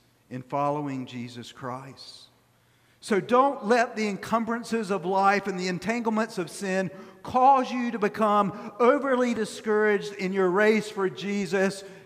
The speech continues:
It will really foul you up.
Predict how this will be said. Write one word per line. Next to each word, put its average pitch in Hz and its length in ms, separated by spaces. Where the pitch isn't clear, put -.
It 170 240
will 151 220
really 160 560
foul 147 480
you 127 240
up. 127 560